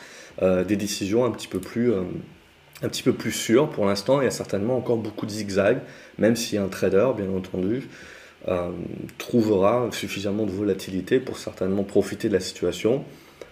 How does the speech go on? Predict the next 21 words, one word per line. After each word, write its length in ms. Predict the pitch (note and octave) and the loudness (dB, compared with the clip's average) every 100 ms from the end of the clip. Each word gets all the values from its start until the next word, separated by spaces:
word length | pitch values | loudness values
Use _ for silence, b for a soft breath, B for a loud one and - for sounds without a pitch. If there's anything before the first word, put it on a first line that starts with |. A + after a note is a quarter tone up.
| B _ | B _
Pour 260 | D3+ D3+ C#3 | 8 12 12
le 140 | A2+ | 12
moyen 360 | A#2 A#2 A#2+ A#2 | 8 6 6 6
termiste, 560 | A#2+ A2+ A#2 B2 A#2+ | 4 4 4 2 -2
celui 240 | - A2 A2 | -2 -2 -2
qui 140 | G#2 | -2
veut 80 | G2+ | -2
faire 180 | A2 G2+ | 2 2
du 100 | G2 | 0
swing 260 | - F#2+ | -4 -6
trade, 480 | F2+ A2+ C3+ C3 F#2+ | -2 2 4 4 0
c'est, 340 | - - G2 | -2 -2 0
euh, 140 | G2+ F2 - - | 0 0 0 -2
essentiellement 840 | F#2 F#2+ - G2 G2 A2+ C3+ - B B B - - | -4 -6 -4 -2 2 2 2 -2 B B B -18 -2
de 140 | A2 | 6
l'attente, 420 | G#2+ G2+ F2+ G2 - | 6 6 0 -4 -6
encore, 420 | G#2 G2 F#2 - - - | -6 -2 -2 -2 -8 -10
encore 500 | F#2+ - G#2+ A#2 - | -8 0 0 0 -4
et, 240 | - G2+ G#2 - | 0 0 -2 -6
euh, 180 | F2+ F2+ - | -4 -4 -4
encore. 460 | F2 - E2+ - | -6 -6 -6 -8